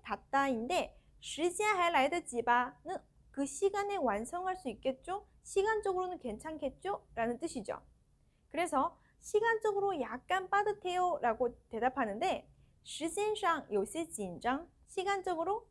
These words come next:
빠듯해요. 네, 자, 그럼 정리해볼게요. 긴장 네 개 용법이 있었는데 첫 번째는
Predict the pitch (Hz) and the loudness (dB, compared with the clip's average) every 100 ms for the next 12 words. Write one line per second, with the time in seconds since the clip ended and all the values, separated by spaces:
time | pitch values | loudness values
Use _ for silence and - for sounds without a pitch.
0 | - 370 440 - 262 - _ _ _ _ | -4 0 0 -2 -10 -10 _ _ _ _
1 | _ - 277 262 294 285 294 285 233 311 | _ 0 4 4 4 4 4 4 2 4
2 | 370 302 214 277 392 - - 254 247 294 | 2 2 6 6 4 -2 -2 2 2 4
3 | 403 349 226 226 330 269 226 285 254 226 | 4 4 0 2 2 2 2 0 0 -2
4 | 214 214 349 - 381 381 403 359 247 269 | -2 2 4 4 0 0 0 2 2 2
5 | 440 | -2